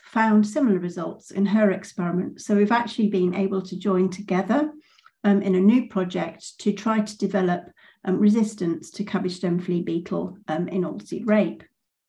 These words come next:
Um, this project is, um, is now running and, and has three main objectives. The first is to explore the genetics behind the resistance that we've both found in our preving-,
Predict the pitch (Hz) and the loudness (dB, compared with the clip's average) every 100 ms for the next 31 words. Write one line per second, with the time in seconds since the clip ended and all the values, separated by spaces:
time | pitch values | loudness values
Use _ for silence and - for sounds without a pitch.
0 | _ _ _ _ _ _ - - - - | _ _ _ _ _ _ -20 -20 -20 -2
1 | 196 196 208 220 - 226 214 208 208 - | 2 2 0 -4 -4 -2 2 2 2 -2
2 | - - 202 190 180 180 - 185 180 175 | -14 -10 -4 -2 -2 -6 -4 -2 0 0
3 | 175 175 - _ - 185 202 180 175 - | 0 -4 -8 _ -6 0 2 2 -2 -8
4 | - 202 247 285 285 214 - 196 185 180 | -2 2 2 2 0 -2 -6 -6 -2 0
5 | 185 180 - 185 190 196 180 - 240 247 | 0 -2 -6 -4 -2 -2 -4 -6 -2 2
6 | 208 175 175 - 220 - - 311 311 - | 4 2 -2 -2 -6 -6 -6 -2 -2 -4
7 | - _ _ _ _ 208 - 254 247 - | -16 _ _ _ _ -8 0 0 0 -2
8 | 208 - - 185 - - 196 180 - - | -4 -4 -8 -8 -8 -2 0 0 -4 -2
9 | 185 240 240 269 - - - 202 220 233 | 2 2 0 -4 -6 -12 -4 -2 2 4
10 | 254 214 185 180 190 185 147 180 - 202 | 4 2 -2 -2 -4 -6 -6 -8 -6 -6
11 | 185 180 180 175 175 - 208 202 220 185 | -2 -4 -2 -4 -4 -2 2 4 4 2
12 | 196 180 - 190 185 185 196 | -2 -2 2 2 2 -4 -8